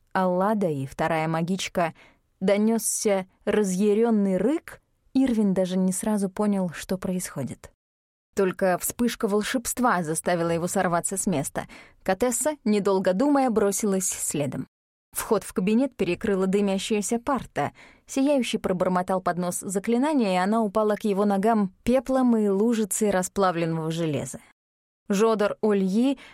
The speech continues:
заметив ещё одного противника, вытянул левую руку, нерабочую, между прочим, что для магов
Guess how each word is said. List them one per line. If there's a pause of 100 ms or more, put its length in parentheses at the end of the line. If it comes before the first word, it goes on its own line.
(140)
заметив
ещё
одного
противника,
вытянул
левую
руку, (200)
нерабочую,
между
прочим, (180)
что
для
магов